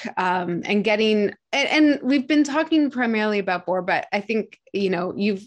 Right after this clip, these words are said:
mentioned to me before that it's not just board. These are any volunteers who are, um, <laughs> enthusiastically or reluctantly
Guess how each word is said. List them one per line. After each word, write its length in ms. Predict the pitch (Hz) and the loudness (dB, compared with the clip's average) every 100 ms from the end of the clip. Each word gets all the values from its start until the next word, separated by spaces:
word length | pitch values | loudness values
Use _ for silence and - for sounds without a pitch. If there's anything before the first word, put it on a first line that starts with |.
| - | -4
mentioned 400 | 202 185 180 196 | 0 0 0 -2
to 100 | 185 | -2
me 100 | 175 | -4
before 420 | 175 175 - 196 180 | -2 -2 0 2 2
that 160 | 180 | 2
it's 160 | 175 - | 0 0
not 220 | 262 262 | 0 2
just 260 | 214 208 - | -2 -2 -4
board. 280 | 143 - - | -4 -4 0
These 180 | 233 | 2
are 240 | 269 247 - _ - | 4 2 -2 _ 0
any 240 | 269 269 | 4 4
volunteers 880 | 214 190 185 180 - 170 175 170 - - - - _ - | 2 0 -2 -4 -2 -2 0 -2 -6 -20 -20 -20 _ -2
who 360 | 214 208 202 | 2 6 6
are, 640 | 196 - 190 190 185 180 180 - - _ - | 4 2 2 2 2 0 -4 -10 -20 _ -4
um, 600 | 185 185 175 170 160 156 - _ _ _ - | -2 0 -2 -2 -4 -8 -12 _ _ _ -4
<laughs> 640 | 220 - - - - - | -2 -2 -12 -18 -20 -4
enthusiastically 960 | 247 247 320 339 320 311 302 311 294 302 | 2 4 4 4 4 4 2 0 0 0
or 280 | - 403 392 | 2 2 4
reluctantly 760 | 269 233 233 240 202 208 196 | 2 2 0 -2 -2 -2 -2